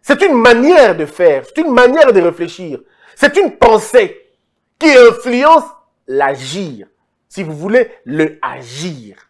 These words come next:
Vous ne pouvez pas avoir un agir qui n'est pas le fils unique de la pensée.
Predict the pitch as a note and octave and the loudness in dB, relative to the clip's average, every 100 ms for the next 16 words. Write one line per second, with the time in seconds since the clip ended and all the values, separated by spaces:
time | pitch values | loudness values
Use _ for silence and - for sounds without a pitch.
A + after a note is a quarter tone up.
0 | _ _ _ _ _ _ _ _ _ - | _ _ _ _ _ _ _ _ _ -12
1 | F3+ F4 E4+ F4 C#4+ D4 - F4+ D#4+ B3 | 0 0 0 -4 -4 -4 0 2 4 4
2 | C#4+ C#4+ C#4+ C#4 - F#3 E3 G3 C#4+ C#4 | 2 2 2 2 2 0 -4 -6 -6 -6
3 | B3+ _ _ _ _ _ F4 D4+ B3 - | -12 _ _ _ _ _ -2 0 0 2
4 | C4+ G#3 F#3+ - - F#4 D#4 - _ - | 2 2 -4 -10 -8 -6 -6 -10 _ -6
5 | F4 D#4 A#3 A3+ - - _ _ _ _ | -4 -2 -2 -4 -12 -20 _ _ _ _
6 | _ C#3+ D#3 D#3+ F#3+ - D4+ | _ -6 -6 -6 -12 -20 -20